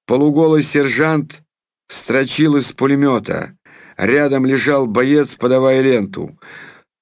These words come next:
Пули сшибали кирпичную крошку, поднимали пыль перед пулемётным стволом, цокали в щит. Плужников упал подле, подполз. «Немцы?»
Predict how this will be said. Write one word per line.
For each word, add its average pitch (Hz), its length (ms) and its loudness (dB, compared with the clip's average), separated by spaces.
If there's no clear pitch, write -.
Пули 156 460 4
сшибали 143 640 0
кирпичную 139 840 -2
крошку, 143 580 -2
поднимали 139 640 0
пыль 139 520 -2
перед 139 340 -2
пулемётным 131 680 0
стволом, 131 760 -2
цокали 151 560 -2
в 135 80 -8
щит. - 540 -4
Плужников 139 720 0
упал 131 420 0
подле, 143 640 0
подполз. 151 720 -2
«Немцы?» 143 800 -2